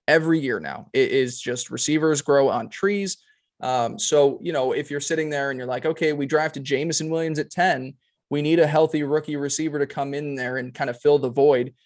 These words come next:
go that area. Um, and then a-, another side of it too, edge, and we talk about the defensive line, they've got a full room there, or a pretty full room at least at edge.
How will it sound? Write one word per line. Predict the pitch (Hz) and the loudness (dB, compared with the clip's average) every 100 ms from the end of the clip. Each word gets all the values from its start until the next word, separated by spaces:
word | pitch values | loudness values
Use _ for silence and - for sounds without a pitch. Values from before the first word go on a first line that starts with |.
| _ | _
go | 185 196 | 2 4
that | 185 190 - | 4 2 0
area. | 120 104 90 - _ - | -6 -6 -8 -10 _ -4
Um, | 131 123 120 - | -2 -2 -4 -6
and | 143 147 | -6 -2
then | 143 | -2
a-, | 131 - 101 | -4 -6 -6
another | 156 165 165 | -2 0 0
side | - 143 139 | 2 4 4
of | 131 | 2
it | - | -2
too, | - 214 160 147 147 | 0 2 2 2 0
edge, | 160 180 143 139 143 - _ _ _ | 0 2 2 0 -10 -18 _ _ _
and | 143 | -8
we | |
talk | 143 165 151 | -2 -2 0
about | 147 139 | 0 0
the | |
defensive | 135 131 147 139 127 135 | -4 -6 -6 -6 -8 -2
line, | 151 175 131 131 123 _ _ _ _ 131 - _ | 0 0 0 -4 -10 _ _ _ _ -18 -18 _
they've | - 190 | 0 2
got | 247 240 | 2 2
a | |
full | - 196 170 | 2 2 4
room | 151 160 175 | 2 0 -2
there, | 175 185 185 | -2 -4 -6
or | - 165 | 2 4
a | 147 | 4
pretty | - 175 180 | 2 -2 -2
full | 180 190 180 | -2 -2 0
room | 185 185 | -2 -4
at | 185 | -6
least | 185 180 - | -6 -8 -4
at | 190 - | -4 -4
edge. | 185 190 170 - | -4 -4 -8 -16